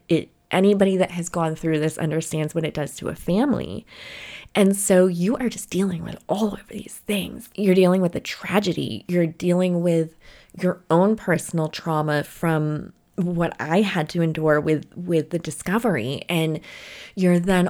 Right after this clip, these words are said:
also dealing with the words of others. And I will never forget, I don't remember how it came to me, but somebody came to me and said a friend's parent had said that my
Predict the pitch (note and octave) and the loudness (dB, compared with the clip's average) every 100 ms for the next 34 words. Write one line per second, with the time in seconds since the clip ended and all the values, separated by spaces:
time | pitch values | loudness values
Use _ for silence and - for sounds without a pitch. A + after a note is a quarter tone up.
0 | - G3 A#3 A#3 G#3+ F#3 F3+ E3+ E3 E3 | 2 2 2 2 0 2 0 2 2 0
1 | E3+ - F3 E3 D#3 - - - E3+ E3 | -4 -4 2 2 0 -10 -10 -4 -2 0
2 | E3 - D#3+ - E3 - - - - - | -2 -4 -8 -6 -6 -6 -8 -10 -12 -18
3 | _ F#3 F#3 F#3+ G#3 G#3 F#3 F3+ G3 A3+ | _ 0 2 4 4 4 4 2 2 0
4 | A#3+ F#3+ - F#3+ - - - _ _ - | -2 -4 -6 -10 -10 -14 -20 _ _ -20
5 | _ - _ _ - G3+ A#3 B3 - A3+ | _ -20 _ _ -2 2 4 4 4 4
6 | G3+ G3+ F3 - G3 G3+ A#3 - F#3+ F#3 | 6 6 2 -2 2 2 2 0 0 2
7 | F#3 F3 E3 D3+ - - G3+ A#3+ B3+ - | 0 -2 -2 -4 -6 -2 2 2 0 -4
8 | - G#3 G3+ G3 F3+ F3 F3+ F3 - E3+ | -2 0 2 0 -2 -2 -2 -2 -2 -8
9 | - F#3 F#3 G#3+ - - - F#3 C#3+ G#2 | -6 -2 0 0 -4 -10 -4 -2 -2 -4
10 | - F3+ E3+ - E3 E3+ D#3 | -6 -6 -4 -4 -4 -4 -4